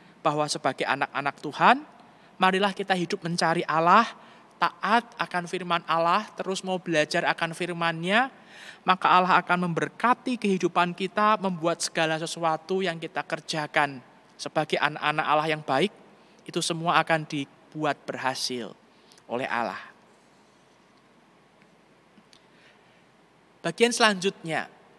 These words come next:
ketika Usia mengawali pemerintahannya dengan awal yang baik, maka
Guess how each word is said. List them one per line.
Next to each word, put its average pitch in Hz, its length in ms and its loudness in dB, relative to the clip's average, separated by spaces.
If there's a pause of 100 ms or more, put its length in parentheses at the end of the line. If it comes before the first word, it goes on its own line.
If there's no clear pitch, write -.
(240)
ketika 151 880 -2 (260)
Usia 156 640 -4
mengawali 151 800 -2 (880)
pemerintahannya 175 960 -2
dengan 156 480 -6
awal 175 640 0
yang 156 240 -2
baik, 143 560 -4 (1040)
maka 202 640 2